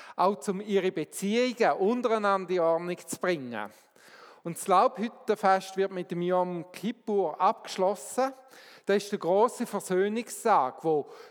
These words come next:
die Juden sich erinnern, dass Gott das Volk mit sich selber versöhnt hat.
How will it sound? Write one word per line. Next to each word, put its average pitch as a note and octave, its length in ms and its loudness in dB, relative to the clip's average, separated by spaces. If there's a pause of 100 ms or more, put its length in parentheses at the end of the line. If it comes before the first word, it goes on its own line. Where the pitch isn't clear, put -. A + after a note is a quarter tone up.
(100)
die A3+ 40 -4
Juden B3+ 300 0
sich G#3+ 340 -2
erinnern, A3 680 2 (540)
dass - 320 -4
Gott A3 560 0 (440)
das - 120 -16
Volk G#3 480 2
mit F#3 200 -6
sich G#3 220 -4
selber F3+ 560 0
versöhnt F#3 720 -4
hat. D#3+ 240 0